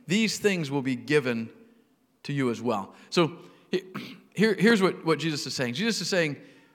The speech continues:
a, a couple, a couple key things. And I, I wrote down two, but there's, there's really three. Wor-, worry is a trust in God issue.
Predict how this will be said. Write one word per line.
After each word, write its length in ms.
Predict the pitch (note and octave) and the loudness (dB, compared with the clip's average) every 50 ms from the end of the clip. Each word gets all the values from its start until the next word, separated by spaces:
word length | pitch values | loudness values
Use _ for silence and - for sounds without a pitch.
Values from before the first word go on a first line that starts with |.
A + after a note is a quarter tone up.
| _ _ _ _ _ _ _ _ _ _ _ _ - | _ _ _ _ _ _ _ _ _ _ _ _ -6
a, 100 | - B2 - - | -6 -6 -4 -4
a 80 | D3+ | -4
couple, 400 | - - - - F3+ E3+ D3 - - | -2 2 0 2 2 2 0 0 -2
a 60 | C#3 | -2
couple 260 | C3+ - F#3 D3 D#3 C#3+ | 0 0 0 2 2 0
key 180 | - - C#3 A#2+ | -2 -2 -6 -4
things. 240 | A2+ A#2 A2 G#2+ | -4 -4 -6 -4
And 80 | B2 C#3 | -2 -2
I, 100 | D3+ C#3+ - - - - | -2 -2 -4 -12 -6 4
I 120 | - E3 G3+ | 8 8 10
wrote 180 | A#3 A#3 F#3+ | 10 8 8
down 340 | E3+ F#3+ E3+ D#3+ D3 D3 D3 - - - | 6 4 4 4 2 -2 -4 -8 -12 -8
two, 300 | - - A3 G3+ G3+ G3+ | 0 2 4 4 4 4
but 140 | E3 E3+ - | 2 2 2
there's, 260 | E3+ E3 D3+ C3+ - | 2 0 0 0 -2
there's 200 | - D3+ D3 C#3 | 0 0 0 2
really 160 | F3 F#3 D#3 | 2 0 0
three. 380 | C#3 - E3+ D#3 D#3 D3+ D3 C#3+ - - - - - - - - _ _ _ - | 0 -2 -2 0 0 0 0 -2 -4 -14 -20 -20 -20 -20 -20 -20 _ _ _ -14
Wor-, 600 | - F3+ F3 - - - F3 G3 A#3+ A#3+ - - | -12 -10 -10 -10 -4 2 4 6 6 6 4 4
worry 340 | F#3 G#3 B3 B3+ B3 A#3 A3 | 4 6 8 8 6 6 6
is 180 | F#3+ F#3 D#3 D#3+ | 6 4 4 2
a 40 | |
trust 340 | D3 - - F#3 E3 - - | -2 2 2 2 2 2 0
in 140 | E3 D3 C3+ | -2 -2 2
God 240 | B2+ C3+ B2+ A#2+ A2+ | 2 2 4 2 0
issue. 320 | G#2+ A2+ - - G2 E2 | -2 -4 -6 -8 -10 -12